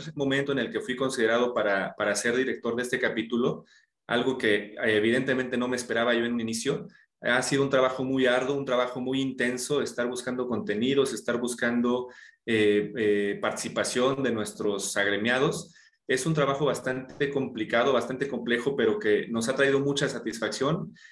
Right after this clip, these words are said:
el ver, eh, el ver, escuchar, leer muchas opiniones de nuestros compañeros sobre los contenidos que hemos estado desarrollando, las actividades que hemos realizado. Eh, me he sentido bastante gratificado, eh, por la oportunidad que me dieron en el colegio.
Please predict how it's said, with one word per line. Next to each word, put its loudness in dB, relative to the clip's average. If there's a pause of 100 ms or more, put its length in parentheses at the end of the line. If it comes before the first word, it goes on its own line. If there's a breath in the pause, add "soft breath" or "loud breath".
(220 loud breath)
el 4
ver, 4
eh, 2
el -4
ver, 4
escuchar, 0
leer 2
muchas -4
opiniones 0
de 0
nuestros -4
compañeros 0 (640 loud breath)
sobre 2
los 2
contenidos -2
que -4
hemos -2
estado 2
desarrollando, 0
las 0
actividades -2
que -2
hemos -6
realizado. 0 (380 loud breath)
Eh, 4
me 2
he 0
sentido 0
bastante -2
gratificado, 0
eh, -2
por -2
la 4
oportunidad 0
que -2
me 4
dieron 4
en -2
el -6
colegio. -4